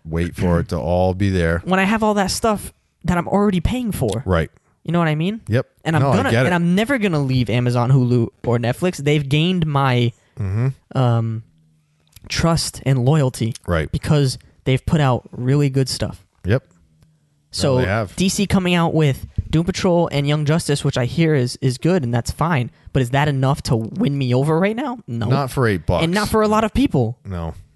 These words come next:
Speaker 1: I, I just got excited 'cause Swamp Thing is one of my favorite, you know, comic book, uh, properties
Speaker 2: Yeah, yeah.
Speaker 1: ever. And w-, and, you know, I love the Wes Craven movie.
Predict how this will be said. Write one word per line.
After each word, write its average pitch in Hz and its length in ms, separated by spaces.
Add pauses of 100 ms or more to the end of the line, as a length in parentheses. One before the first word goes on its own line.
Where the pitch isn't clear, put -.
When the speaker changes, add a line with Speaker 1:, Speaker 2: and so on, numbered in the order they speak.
(1200)
Speaker 1:
I, 135 160 (120)
I 156 40
just 135 220
got 104 160
excited 87 420
'cause 85 140
Swamp 107 320
Thing 90 160
is 82 180
one 90 140
of 82 80
my 78 120
favorite, 78 520 (140)
you 85 140
know, 71 220
comic 85 340
book, 78 260 (220)
uh, 69 380 (840)
properties 85 640
Speaker 2:
Yeah, 135 180
yeah. 113 180 (120)
Speaker 1:
ever. 87 320 (200)
And 87 400
w-, 98 340 (380)
and, 85 380 (140)
you 92 140
know, 80 180 (200)
I 90 80
love 104 240
the 117 80
Wes 107 240
Craven 101 400
movie. 95 440